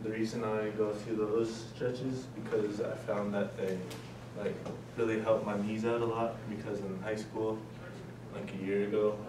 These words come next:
uh, I had, like, really bad jumper's knee and stuff, which is basically just, like, tendinitis in your knees,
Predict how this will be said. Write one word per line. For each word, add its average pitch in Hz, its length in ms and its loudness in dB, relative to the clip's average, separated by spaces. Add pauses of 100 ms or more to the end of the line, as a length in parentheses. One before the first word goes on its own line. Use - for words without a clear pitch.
uh, - 1080 -6
I 107 120 -4
had, 107 120 -2
like, 101 160 0 (120)
really 101 220 -2
bad 98 320 2
jumper's 107 440 -4
knee 117 280 0 (300)
and - 80 -6
stuff, 113 320 2 (520)
which 101 140 -4
is 101 120 -6
basically 101 600 -4 (120)
just, - 160 -8
like, 95 160 0 (240)
tendinitis 196 760 -2 (120)
in 104 120 -4
your 104 100 -2
knees, 107 320 -2